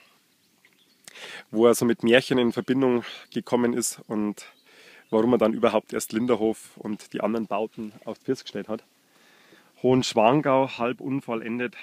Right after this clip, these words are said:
aber natürlich ein, gerade deswegen finde ich ja ein sehr reizvoller Bau. Ob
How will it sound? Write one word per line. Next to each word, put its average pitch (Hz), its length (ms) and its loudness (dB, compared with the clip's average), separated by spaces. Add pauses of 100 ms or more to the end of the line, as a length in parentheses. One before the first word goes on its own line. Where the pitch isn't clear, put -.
aber 110 180 -10
natürlich 110 640 -10 (960)
ein, 104 340 2 (800)
gerade 113 260 6
deswegen 113 500 2
finde 104 260 -4
ich 104 40 0
ja 101 160 -2
ein 110 300 -6
sehr 104 280 -2
reizvoller 101 540 -4
Bau. 98 280 -6 (2750)
Ob - 280 2